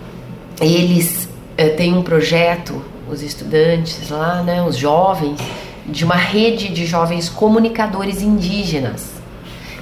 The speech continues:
que é essencial, é essencial não apenas pra comunicação entre eles, ou seja, pra que circulem as notícias, as informações que lhes dizem respeito, que lhes interessam,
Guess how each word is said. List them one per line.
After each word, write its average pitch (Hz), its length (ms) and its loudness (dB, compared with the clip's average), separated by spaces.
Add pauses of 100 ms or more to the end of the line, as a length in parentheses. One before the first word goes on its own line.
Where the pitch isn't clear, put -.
que 233 160 2
é 226 280 0
essencial, 247 1200 2 (540)
é 170 200 4
essencial 190 500 0
não 214 180 2
apenas 185 480 0
pra 160 560 0 (720)
comunicação 185 640 2
entre 170 320 0
eles, 196 280 2
ou 170 80 -2
seja, 156 280 -2
pra 160 180 0
que 180 360 -2
circulem 214 1000 2 (800)
as 156 180 -2
notícias, 196 640 2
as 156 160 0
informações 202 840 0
que 185 220 -6
lhes 170 200 0
dizem 165 300 2
respeito, 170 880 0
que 160 140 -6
lhes 160 140 -2
interessam, 170 720 0